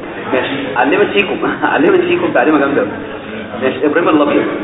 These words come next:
طيب، بص يا دكاترة بقى، فهنا يا دكاترة هنا إيه؟ السيرفكس، فلوبي سيرفكس. تمام؟ اليوترس،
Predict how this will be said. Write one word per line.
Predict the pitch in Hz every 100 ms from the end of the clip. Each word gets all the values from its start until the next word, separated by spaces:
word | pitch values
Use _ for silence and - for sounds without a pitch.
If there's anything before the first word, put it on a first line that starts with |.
| - - - - - - - - - - -
طيب، | - -
بص | 202
يا | 247
دكاترة | 226 233 208
بقى، | 160 -
فهنا | 226 233
يا |
دكاترة | 233 247 240
هنا |
إيه؟ | 226 220 170
السيرفكس، | - - 240 254 277 -
فلوبي | - 208 208
سيرفكس. | 180 147 - - - - - - - - - -
تمام؟ | 160 - - - - 165
اليوترس، | 170 381 494 - 277